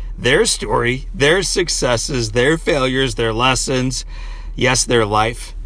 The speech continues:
You will hear profound and unforgettably inspiring stories, but more importantly, you will take away real ideas to apply in your own life.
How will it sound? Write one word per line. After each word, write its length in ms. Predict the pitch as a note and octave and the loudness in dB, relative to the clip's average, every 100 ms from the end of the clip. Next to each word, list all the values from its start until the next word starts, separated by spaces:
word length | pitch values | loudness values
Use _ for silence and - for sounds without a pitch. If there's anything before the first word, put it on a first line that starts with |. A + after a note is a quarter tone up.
| - - - | -12 -12 -12
You 280 | A#2+ C3+ E3+ | -2 2 4
will 220 | E3 E3+ | 4 4
hear 340 | D3+ D3+ D#3 C3+ | 2 0 0 0
profound 800 | - B2+ A2 - D#3 E3+ F3 C#3 | 0 0 0 2 2 4 2 0
and 180 | C3+ - | -2 0
unforgettably 720 | G3 C4 B3 A#3 G3 F3+ E3 | 0 0 0 0 0 2 0
inspiring 560 | C#3+ - C#3 A#2+ A#2 A#2+ | 0 0 2 2 2 -2
stories, 460 | - G#2+ G#2 G#2 | -2 -2 -2 -2
but 200 | - A2+ | -2 -2
more 240 | C3 C3 C3+ | 0 2 4
importantly, 600 | C3+ - G2 F#2 F#2 - - - - - | 2 -2 -4 -6 -10 -12 -12 -14 -14 -6
you 180 | B2 D#3 | 0 2
will 100 | F3 | 2
take 260 | - D3 - | 0 -4 0
away 240 | A#2+ A2 | 0 0
real 580 | G#2+ B2 C#3+ E3 E3 D#3+ | -2 0 2 4 2 0
ideas 800 | A#2+ B2 A#2 G#2+ C#3 D3+ E3 D#3 | 0 2 0 -2 0 2 2 0
to 180 | - B2+ | -2 -2
apply 680 | G#2+ - A2+ G2+ F#2 F#2 F#2+ - - - | -4 -2 2 2 2 -2 -6 -8 -10 -8
in 180 | - A2+ | -4 -2
your 140 | G2+ G#2 | 0 -2
own 180 | G#2+ | -2
life. 340 | F#2+ - - | -4 -8 -10